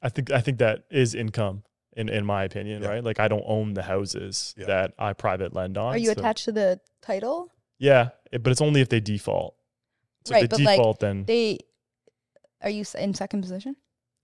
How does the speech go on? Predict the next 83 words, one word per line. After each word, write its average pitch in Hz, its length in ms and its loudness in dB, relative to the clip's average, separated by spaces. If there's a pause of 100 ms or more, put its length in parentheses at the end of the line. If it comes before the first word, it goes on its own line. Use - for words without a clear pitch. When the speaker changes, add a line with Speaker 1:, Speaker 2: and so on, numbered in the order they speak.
Speaker 1:
Depends 104 320 -2
on 90 80 -8
the 87 60 -10
deal. 87 360 -10 (580)
Speaker 2:
Yeah. - 120 -18 (100)
Speaker 1:
But 120 120 6
if 131 60 4
they 139 100 6
default, 160 420 6
yeah, 185 140 8
then, 107 340 0
then 107 180 -4
me 113 200 0
and 104 100 -2
the 104 100 -2
other 104 220 -4
investors 98 500 -8
in, 92 160 -8
Speaker 3:
So - 60 -14
could - 160 -10
Speaker 1:
in - 40 -4
Speaker 3:
you 214 80 -2
Speaker 1:
the 196 60 -6
Speaker 3:
force 196 240 -4
Speaker 1:
pool. 196 140 -14
Speaker 3:
t-, - 120 -20
force 180 280 -6
a - 40 -12
sale? 214 340 -14 (220)
Speaker 1:
Yeah. 143 200 -2 (840)
Speaker 3:
'Cause 220 140 -8
if 220 140 -4
you're 220 100 -2
in 226 60 -6
second 208 240 -8
position, 180 340 -10
you 170 80 -12
could, 165 220 -8 (1120)
Speaker 1:
Of - 100 -4
Speaker 3:
uh, - 20 -12
Speaker 1:
course 151 220 6
I 117 60 4
could 95 120 -4
force - 220 -6
a - 40 -14
sale. 50 200 -6
That's - 220 -10
the, - 180 -20 (180)
Speaker 2:
Yeah. 104 80 -18
Speaker 1:
the - 60 -6
Speaker 3:
or 220 140 4
Speaker 1:
whole, - 140 0
Speaker 3:
buy 185 260 6
out 175 100 4
the - 80 2
Speaker 1:
that, 131 140 4
I - 80 6
Speaker 3:
first 135 100 4
Speaker 1:
wouldn't, 139 220 6
Speaker 3:
one. 120 80 2
Speaker 1:
I - 20 8
wouldn't 131 260 4
do 131 180 2
it 113 60 2
if 104 100 -4
I, 104 160 0
if 113 100 -10
there 117 100 -2
was 113 200 0
no 110 120 -2
hard 107 320 4
asset 101 340 0
behind 101 380 -6
it, - 180 -12
then 101 160 -10
I - 80 -6
would 101 180 -6
never 92 220 -6
do 98 180 -10
this. 98 220 -6
But 101 200 -2
it, 107 100 -4
because 113 480 0